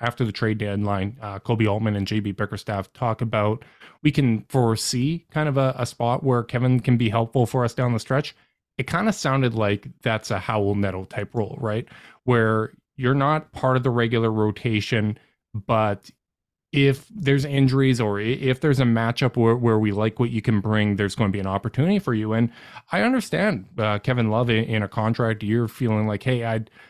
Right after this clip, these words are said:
I'd like a little bit more of an opportunity." This is a guy that's already sacrificed so much. Um, I think it's probably one of those situations where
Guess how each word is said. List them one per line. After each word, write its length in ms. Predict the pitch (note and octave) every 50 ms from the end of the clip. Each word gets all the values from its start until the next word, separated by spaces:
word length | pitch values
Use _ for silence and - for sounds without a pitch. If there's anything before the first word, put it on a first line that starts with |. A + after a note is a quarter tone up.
| _ - -
I'd 200 | C#3+ C3+ B2+ B2
like 220 | A#2 A#2+ B2 -
a 60 | B2+
little 320 | A#2 G#2+ G#2+ A2 G#2+ G#2+ G#2
bit 160 | G2 G#2 G2+
more 220 | G2 G2 G2 G2
of 80 | F#2+ G2
an 80 | F#2+ F#2
opportunity." 500 | F#2 F#2 - G2+ - A#2 A#2+ A#2+ G#2+ F2+
This 220 | F2+ G2+ - -
is 60 | B2+ A#2+
a 20 |
guy 220 | A2+ A#2 G#2+ G#2+
that's 180 | G#2+ G#2+ G2+ -
already 320 | A2+ G#2+ A2 A2+ G#2 G2+
sacrificed 760 | F#2 - - G#2+ G2 G2+ - A#2 G2+ - G#2 F#2 F#2 - - -
so 200 | - A2+ G2 F#2
much. 500 | F#2 F#2+ G#2 A#2+ A2+ A2 G#2 - - - - - - - - - _ - -
Um, 480 | A#2+ A#2 A2+ A2 A2 G#2 G#2 G2+ G2 _ _ -
I 60 | C#3
think 180 | C3 - D#3+ C#3
it's 100 | C#3+ -
probably 300 | - - A#2 A#2+ C3 C3+
one 160 | B2 B2 B2
of 80 | B2 B2
those 160 | A#2+ A2+ -
situations 800 | - C3 A#2+ - B2 G#2+ G#2 A2 A#2 - - C3+ B2+ B2 - -
where 640 | G#2 G2 G#2 G#2 G#2 G#2 G#2 G#2 G2+ G2+ G2+ G2